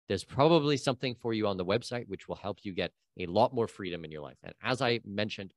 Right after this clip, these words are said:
earlier, it's, my work is not about complaining or talking about the theory or, you know, even discussing what's going on in the world. It's only solutions. It is a giant platform of solutions.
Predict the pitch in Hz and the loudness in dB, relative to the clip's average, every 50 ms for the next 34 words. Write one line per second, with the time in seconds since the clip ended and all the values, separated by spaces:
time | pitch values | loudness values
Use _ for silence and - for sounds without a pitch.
0 | _ - 135 147 147 156 151 139 - _ _ _ _ _ _ _ _ _ _ _ | _ -4 -2 0 0 2 0 0 -2 _ _ _ _ _ _ _ _ _ _ _
1 | _ _ _ _ _ _ _ _ _ _ - 127 107 - - - - - - _ | _ _ _ _ _ _ _ _ _ _ -8 -6 -6 -6 -6 -8 -8 -10 -12 _
2 | _ _ - 107 110 113 117 156 170 - 151 123 113 131 127 127 123 - 113 98 | _ _ 0 2 4 6 6 6 6 6 2 0 0 2 2 2 0 -2 -2 -2
3 | 107 98 101 - - 101 - - 175 175 170 160 151 147 139 131 123 104 101 - | -2 -2 -4 -6 -10 -8 0 4 6 6 6 6 6 4 2 0 -2 -4 -4 -2
4 | - 110 107 - - 107 98 90 95 85 - - 95 - - - 190 180 165 160 | -2 -2 -4 -4 -6 -6 -4 -4 -4 -4 -6 -8 -14 -8 -2 2 4 4 6 6
5 | 151 143 139 131 127 123 120 113 - 113 110 104 101 101 101 98 98 95 - _ | 6 4 4 4 4 4 2 0 0 0 2 2 4 4 4 4 2 0 -4 _
6 | _ - _ _ _ - 117 98 101 120 160 196 170 160 147 139 - 160 147 - | _ -20 _ _ _ -8 -4 -2 0 2 2 2 2 2 0 0 0 0 -2 0
7 | 151 135 127 - - 139 135 127 123 117 110 98 85 80 - - 110 - - _ | -2 -4 -4 0 0 0 2 2 2 0 0 0 -2 -4 -6 -8 -12 -12 -12 _
8 | _ _ - 160 175 175 175 175 180 180 180 156 - _ _ _ _ _ - - | _ _ 6 6 6 6 4 2 2 0 0 -2 -4 _ _ _ _ _ -16 -12
9 | - - 139 123 117 127 113 - - - - - - _ _ _ _ - 101 95 | -4 -2 0 2 4 4 2 0 -2 -10 -12 -16 -20 _ _ _ _ -14 -12 -8
10 | 87 95 95 82 - - 117 123 120 131 151 160 165 170 165 - - - - - | -8 -8 -8 -8 -8 -4 -2 0 0 0 0 0 0 -2 -2 -4 -10 -8 -2 0
11 | 135 127 127 - - - 117 113 107 104 107 - _ _ _ _ _ - 107 101 | 0 0 0 -4 -6 -4 -2 -2 -2 -2 -4 -10 _ _ _ _ _ -6 -6 -6
12 | 90 - - - - 110 95 95 120 123 110 - - 73 69 - _ _ | -6 -6 -8 -6 -4 -4 0 0 0 0 0 -2 -8 -10 -12 -14 _ _